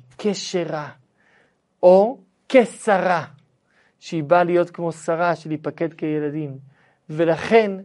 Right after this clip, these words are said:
הוא לא עשה את הצירוף הנכון, ולכן הוא חשב. שואל ככה רבי מלובביץ' בשיחה מפורסמת, שהוא אמר לרגל האזכרה של אמא שלו, הרבנית חנה, אותו השם. יש פה משהו לא מובן.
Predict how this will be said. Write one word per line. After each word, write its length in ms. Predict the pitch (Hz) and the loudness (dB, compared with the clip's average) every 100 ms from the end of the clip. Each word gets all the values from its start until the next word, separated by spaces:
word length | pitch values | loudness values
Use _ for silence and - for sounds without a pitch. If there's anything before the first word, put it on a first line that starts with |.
| _ _ _ _ | _ _ _ _
הוא 120 | - 196 | 0 4
לא 280 | 208 233 | 6 6
עשה 360 | 220 - - 240 | 4 -2 -4 -2
את 140 | 220 | -2
הצירוף 540 | 185 - 196 214 220 - | -8 -6 -2 -2 -2 -4
הנכון, 580 | 180 170 - 240 196 185 _ _ _ _ - | -6 -6 -6 -6 -6 -10 _ _ _ _ -6
ולכן 380 | 156 156 190 185 | -4 -4 -4 -4
הוא 80 | |
חשב. 380 | - 151 - 131 131 _ _ _ _ | -6 -12 -14 -16 -16 _ _ _ _
שואל 300 | - 262 311 | -4 0 0
ככה 340 | 294 240 214 226 | 0 -6 -2 -2
רבי 140 | 226 | -2
מלובביץ' 500 | 202 180 156 185 175 | -4 -4 -2 -2 -4
בשיחה 420 | 165 - 180 214 | -16 -16 -14 -10
מפורסמת, 840 | 220 196 - 165 - 208 180 156 151 | -10 -12 -14 -16 -14 -12 -12 -12 -12
שהוא 140 | 175 | -10
אמר 340 | 175 202 196 180 - _ _ _ - | -6 -4 -4 -6 -18 _ _ _ -6
לרגל 360 | 156 175 180 | 0 2 2
האזכרה 400 | 185 156 - 170 | 0 -2 -6 -6
של 180 | 170 175 | -6 -8
אמא 240 | - 208 180 | -8 -6 -8
שלו, 300 | - 143 143 | -10 -8 -6
הרבנית 460 | 143 143 160 175 | -4 -4 -6 -8
חנה, 280 | - 156 156 - _ _ _ _ _ _ _ _ _ | -10 -10 -10 -12 _ _ _ _ _ _ _ _ _
אותו 360 | - 143 147 175 | -8 -6 0 0
השם. 320 | 156 - 180 - - _ _ _ _ | 0 -6 -10 -12 -20 _ _ _ _
יש 120 | 208 - | -16 -8
פה 100 | 254 | -4
משהו 300 | 240 - 233 | -4 -2 0
לא 100 | 233 | 0
מובן. 420 | 220 185 196 | -2 -4 -4